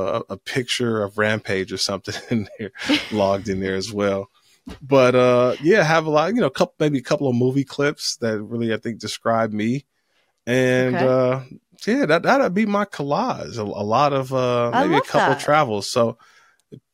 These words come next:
Speaker 1: kind of like a whole little quick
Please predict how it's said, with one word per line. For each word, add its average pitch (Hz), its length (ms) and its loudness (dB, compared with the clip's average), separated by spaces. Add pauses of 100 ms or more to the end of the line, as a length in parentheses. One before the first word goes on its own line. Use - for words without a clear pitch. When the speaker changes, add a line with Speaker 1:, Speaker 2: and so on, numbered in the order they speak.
Speaker 1:
kind 160 180 0
of 135 120 4
like 127 200 0
a 110 100 2
whole 131 560 -2
little 123 420 -4 (160)
quick - 320 -2